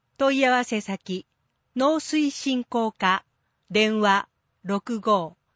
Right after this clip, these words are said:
二一三五。魚を見て、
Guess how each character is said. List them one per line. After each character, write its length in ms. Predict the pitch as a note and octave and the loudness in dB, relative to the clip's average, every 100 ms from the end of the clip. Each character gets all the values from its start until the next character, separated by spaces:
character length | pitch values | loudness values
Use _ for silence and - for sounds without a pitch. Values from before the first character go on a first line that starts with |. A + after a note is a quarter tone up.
| _ - | _ -4
二 280 | A#3+ C#4 C#4+ | -2 0 -2
一 160 | - | -6
三 440 | - - F#3 F3 E3+ | -14 -4 -2 -2 -6
五。 400 | E3+ D3+ F#3 G3+ _ _ _ _ _ _ _ _ _ _ _ _ _ _ _ _ _ | -8 -8 -14 _ _ _ _ _ _ _ _ _ _ _ _ _ _ _ _ _ _
魚 560 | - A#3+ - D#4+ D#4 D4+ | -4 -2 2 2 4 4
を 80 | D4 | 2
見 140 | D4+ | 0
て、 260 | - E3 | -2 -6